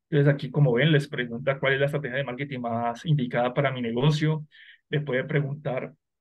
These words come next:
cuál de las redes sociales es mejor, te puede crear un post, te puede crear un blog, eh, y te puede indicar como asesor qué es lo mejor para ti para que ya lleves a ejecutar. Entonces,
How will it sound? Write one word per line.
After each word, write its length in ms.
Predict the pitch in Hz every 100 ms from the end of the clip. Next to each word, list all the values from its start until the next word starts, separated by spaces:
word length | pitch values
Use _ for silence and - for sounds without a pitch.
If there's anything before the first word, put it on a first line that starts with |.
| _ _ _ _ -
cuál 200 | - 127
de 80 | 143
las 120 | 143
redes 160 | 147 139
sociales 400 | 143 139 117 127
es 60 |
mejor, 260 | 139 135 156
te 100 | 147
puede 220 | - 131
crear 200 | 147 123
un 160 | 135 -
post, 300 | 135 151 147
te 100 | 127
puede 200 | 123 127
crear 220 | 131 113
un 140 | 127 143 -
blog, 320 | 135 147 147 - - _ -
eh, 600 | 139 123 120 113 104 - _ _ -
y 100 | 156
te 120 | 139
puede 200 | 127 131
indicar 360 | 156 147 131 -
como 320 | 160 151 131
asesor 560 | 123 135 - 156 208 - _
qué 140 | 151
es 60 | 139
lo 80 | 156
mejor 220 | 131 123
para 220 | 156 147
ti 120 | 151
para 260 | 160 156 139
que 100 | 127
ya 100 | 117
lleves 480 | 123 123 139 147 - -
a 140 | 131
ejecutar. 520 | 127 123 117 123 117 - _ _ _ _ _
Entonces, 500 | 123 123 151 147